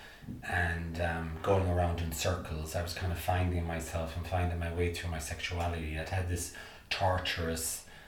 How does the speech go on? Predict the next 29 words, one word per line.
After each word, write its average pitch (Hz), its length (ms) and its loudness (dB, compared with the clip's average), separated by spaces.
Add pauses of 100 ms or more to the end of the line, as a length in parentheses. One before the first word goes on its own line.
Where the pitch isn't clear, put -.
(360)
childhood 85 720 4
where 82 140 0
I 82 80 0
was 82 160 -4
constantly 85 440 -2
beat 85 320 0
up, 87 340 0
and 80 220 -4 (800)
the - 60 -16
kids 107 260 2
in 87 100 2
the 85 60 -2
street 90 260 0
used - 160 -4
to - 60 -2
call 90 240 0
me 85 100 2
Sheila. 82 540 4
That - 140 -2
was - 180 -6
my 87 140 -2
nickname, 80 440 -6
and 78 140 -6
they 78 80 -6
used 80 280 -8
to 82 80 -6
torture 87 500 0
me, 80 180 -4
and 76 260 -4